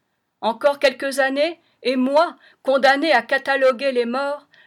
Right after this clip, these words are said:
je ne laisserai personne pour inscrire mon nom au livre des absents. Mais s'il faut que je reste seul, si nul être qui m'aima ne demeure après moi pour me conduire à mon dernier asile, moins qu'un autre j'ai besoin de guide.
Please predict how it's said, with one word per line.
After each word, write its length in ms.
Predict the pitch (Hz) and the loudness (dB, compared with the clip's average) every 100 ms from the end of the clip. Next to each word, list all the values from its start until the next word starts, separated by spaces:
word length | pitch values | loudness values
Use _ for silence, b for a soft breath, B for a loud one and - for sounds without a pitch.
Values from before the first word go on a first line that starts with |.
| _ | _
je 140 | 214 240 | -8 -4
ne 120 | 262 | -2
laisserai 380 | 269 269 - 285 | -2 -4 -6 -2
personne 600 | 285 294 - 330 359 330 | -2 -2 -2 -2 -2 -6
pour 220 | 285 269 | -4 0
inscrire 420 | 277 - 311 294 | 0 -2 -4 -2
mon 240 | 247 294 277 | 0 -2 -2
nom 280 | 220 208 - 233 | -4 -6 -6 -4
au 100 | 233 | -4
livre 500 | 226 254 247 254 269 - | -4 -8 -8 -12 -14 -8
des 200 | 226 233 | -6 -4
absents. 460 | 277 - - 156 _ _ _ _ _ _ _ B B | -6 -8 -12 -14 _ _ _ _ _ _ _ B B
Mais 120 | 247 | -6
s'il 300 | 277 - 294 | -4 -2 -4
faut 280 | 277 359 330 | -2 -2 0
que 120 | 302 | 0
je 80 | 285 | 0
reste 400 | 277 277 - 262 | 0 0 -2 -4
seul, 400 | - 359 269 190 B B | -2 -4 -4 -6 B B
si 300 | - 311 269 | -6 -4 -2
nul 260 | 320 311 | -2 2
être 320 | 330 302 - | 4 4 0
qui 220 | 277 - 269 | -4 -4 -2
m'aima 440 | 285 277 285 262 B B | -2 0 -2 -6 B B
ne 100 | 233 | -4
demeure 480 | 233 262 262 277 226 | 0 -2 0 -2 -2
après 320 | 220 - 240 | -2 -4 -6
moi 240 | 247 277 | 0 0
pour 160 | 285 226 | 0 -4
me 140 | 220 | -6
conduire 500 | 220 247 240 254 262 | -4 -4 -4 -4 -4
à 80 | 214 | -2
mon 160 | 208 220 | -4 -4
dernier 400 | 240 233 233 220 | -4 -4 -2 0
asile, 400 | 220 247 311 302 b b b b - | 0 -2 -10 -10 b b b b -14
moins 280 | 226 285 311 | -6 -2 -2
qu'un 280 | 302 262 247 | -2 -2 -2
autre 360 | 269 294 - 262 | -4 -4 -6 -6
j'ai 140 | 254 | -4
besoin 460 | 214 254 240 240 214 | -2 -2 -2 -6 -4
de 120 | 214 | -4
guide. 480 | 165 196 185 180 | -6 -12 -12 -14